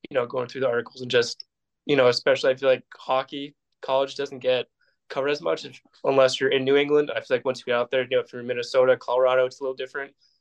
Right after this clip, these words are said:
Um, but, you know, I just love seeing coverage of the young hockey stars, especially, you know, going to the Beat. I went to the Beanpot every year in college. Um, you know, I was back there. So I feel like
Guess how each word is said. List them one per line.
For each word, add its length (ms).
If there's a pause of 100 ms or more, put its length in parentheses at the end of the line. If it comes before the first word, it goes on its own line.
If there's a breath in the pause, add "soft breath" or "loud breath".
(260)
Um, 580 (480)
but, 140
you 60
know, 60
I 40
just 200
love 160
seeing 240
coverage 460
of 240
the 60
young 220
hockey 280
stars, 280
especially, 640 (480)
you 80
know, 80
going 200
to 60
the 60
Beat. 240
I 80
went 160
to 60
the 80
Beanpot 380
every 180
year 120
in 80
college. 520 (400)
Um, 640 (320)
you 80
know, 160
I 40
was 120 (400)
back 240
there. 160
So 140
I 40
feel 120
like 240